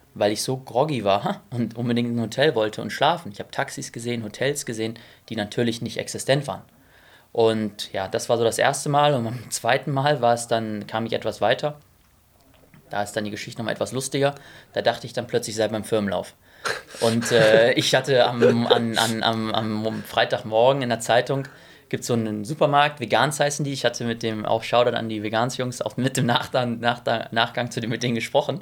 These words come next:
Speaker 1: oder denen das gesagt, weil die hatten irgendwie ein I P O oder sowas geplant. Und dann hatte ich mit das in der Zeitung halt gelesen bei meinem Frühstück und der Start ist ja dann freitags abends. Bin losgelaufen, alles gut.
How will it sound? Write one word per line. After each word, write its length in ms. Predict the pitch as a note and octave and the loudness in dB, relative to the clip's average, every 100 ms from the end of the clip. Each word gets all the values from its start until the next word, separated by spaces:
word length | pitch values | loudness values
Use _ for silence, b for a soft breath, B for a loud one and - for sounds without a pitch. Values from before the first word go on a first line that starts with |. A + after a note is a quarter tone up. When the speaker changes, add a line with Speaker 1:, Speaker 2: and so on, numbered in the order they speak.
| B B B B | B B B B
Speaker 1:
oder 100 | A2+ | 2
denen 160 | A2+ | 4
das 160 | A#2 - | 2 0
gesagt, 360 | G#2+ C3+ - - b b b b - | 0 0 0 -12 b b b b 0
weil 260 | A2+ A#2+ | 4 6
die 140 | A#2 A#2+ | 4 0
hatten 160 | A#2 | -2
irgendwie 240 | A#2 A#2 A2 | -4 -2 0
ein 80 | A2+ | -2
I 20 | |
P 140 | - | 0
O 60 | A#2+ | 4
oder 180 | D3+ D3+ | 4 4
sowas 180 | D3+ | -4
geplant. 420 | D#3+ - D#3+ G3+ - b b b b - | -8 -2 0 0 -4 b b b b -4
Und 120 | A#2 | 0
dann 80 | A2+ | 0
hatte 120 | A#2 | 0
ich 120 | B2 | -4
mit 260 | A2 - A#2+ | -6 -4 0
das 260 | G#2 - | 0 -2
in 180 | - G2 | -8 -10
der 80 | F#2 | -6
Zeitung 260 | G2+ G2+ | -4 -4
halt 140 | G2 - | -6 -6
gelesen 280 | B2 D3 B2 | -2 0 -2
bei 60 | |
meinem 120 | G#2 | -6
Frühstück 440 | G2 D3 - C#3+ A2+ | -6 -6 -4 -4 -4
und 120 | A2+ | -10
der 60 | G2+ - | -12 -4
Start 220 | A2 G#2+ | -2 -2
ist 120 | - | -2
ja 60 | G2+ | -4
dann 100 | G2 | -2
freitags 360 | G#2+ G#2+ - | -4 -2 -4
abends. 320 | A2 C3 G#3 - _ _ _ _ _ _ _ _ - | -2 -2 -4 -14 _ _ _ _ _ _ _ _ -16
Bin 100 | B2+ | -8
losgelaufen, 560 | A#2+ C3+ - B2 A#2+ - | -4 -4 -4 -2 -2 -2
alles 220 | G#2+ - | -8 -6
gut. 220 | C#3+ D3 | -8 -8